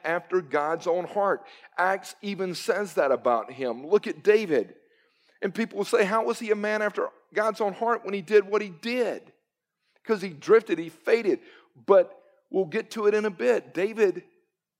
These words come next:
he, he responded to his failure in a godly way. And if we look at the life of David in Scripture, I think it's there for multiple reasons. But if he's subject to blow it, we have to stop and go, "So am I."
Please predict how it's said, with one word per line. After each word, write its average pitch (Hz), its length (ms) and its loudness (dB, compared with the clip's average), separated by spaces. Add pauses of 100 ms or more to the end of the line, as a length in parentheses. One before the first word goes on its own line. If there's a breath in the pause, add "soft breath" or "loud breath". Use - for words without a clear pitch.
he, 185 140 -4
he 190 160 -6
responded 196 760 -6
to 202 160 -10
his 185 280 0 (220)
failure 180 420 0
in 170 160 -8
a 170 60 -4
godly 160 520 -4
way. 202 600 -8 (1300)
And 202 120 4
if 196 120 0
we 233 140 -2
look 226 240 2
at 202 80 2
the 175 100 2
life 190 400 0
of 151 140 -6
David 208 360 0
in 180 100 -4
Scripture, - 500 -2
I 170 60 0
think - 320 -4
it's - 160 -8
there 185 200 2
for 180 120 -4
multiple 160 480 -4
reasons. 185 580 -4 (280 soft breath)
But 202 120 8
if 185 140 2
he's 226 260 -8
subject 196 480 -2
to 202 60 2
blow 175 400 4
it, 208 160 2
we 175 140 -2
have 190 300 -4
to 202 80 -12
stop 185 360 -2
and 165 120 -4
go, 160 160 2
"So 185 340 -6
am 180 120 -6
I." 147 460 -6